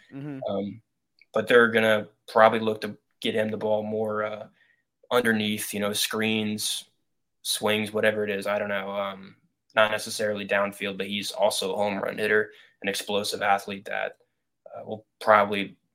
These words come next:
Speaker 2: they'll probably look to get a lot of touches, especially with Max Brown, you know, throwing underneath, getting easy completions for him.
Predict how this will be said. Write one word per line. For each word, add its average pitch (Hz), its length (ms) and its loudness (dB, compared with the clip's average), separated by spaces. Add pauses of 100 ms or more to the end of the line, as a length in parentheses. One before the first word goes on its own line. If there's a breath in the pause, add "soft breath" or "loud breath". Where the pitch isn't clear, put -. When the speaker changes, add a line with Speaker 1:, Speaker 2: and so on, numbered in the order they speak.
(100)
Speaker 2:
they'll 113 100 -6
probably 104 200 0
look 107 160 -4
to 104 80 -8
get 101 100 -2
a 101 40 2
lot 101 120 0
of 98 60 -6
touches, 101 320 0
especially 104 400 -2
with 98 120 -8
Max 101 260 -2
Brown, 101 600 -4
you - 80 -8
know, 95 220 -10 (100)
throwing 104 400 -2
underneath, 104 720 -8
getting 98 300 -4
easy 110 280 -6
completions - 460 -8
for - 140 -8
him. - 260 -8